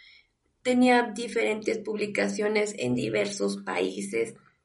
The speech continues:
y, pues, sí me premiaron en algunos lugares, como España,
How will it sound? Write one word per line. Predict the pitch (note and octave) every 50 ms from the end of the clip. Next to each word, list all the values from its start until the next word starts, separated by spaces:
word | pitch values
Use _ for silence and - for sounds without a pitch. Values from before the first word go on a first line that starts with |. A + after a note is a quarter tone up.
| _ _ _ _
y, | _ B3 A#3+ A#3+ G3+ -
pues, | - A#3+ A#3+ A3 - -
sí | - C#4 -
me | C4 A#3+ A3
premiaron | - - G#3 G3+ F#3+ F#3+ F#3 F3 F3 F3 F3 F3+ F3+ F3+ F#3 G3+ G3 G3 - - - _
en | - - G3+ G3
algunos | G3 F#3+ G3 - - - - G#2+ A2 A2 A3 -
lugares, | G3 F#3+ - - - F2 - G#2 - - - - - - -
como | - F#2+ F#2 G2+ F#2+ F2+
España, | - - - - - G#2+ G#2+ A2 G#2 G#2 - - - - - - - - -